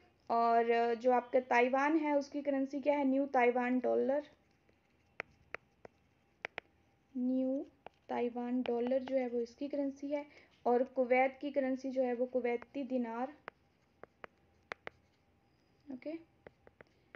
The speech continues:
कुवैती दिनार जो है वो आपकी कुवैत की है। और, अ,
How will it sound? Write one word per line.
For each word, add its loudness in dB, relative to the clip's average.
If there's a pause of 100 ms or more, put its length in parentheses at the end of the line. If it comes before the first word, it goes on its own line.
(460)
कुवैती -6
दिनार -4
जो -4
है -4
वो -6
आपकी -10
कुवैत -2
की -8
है। -6
और, 2
अ, 2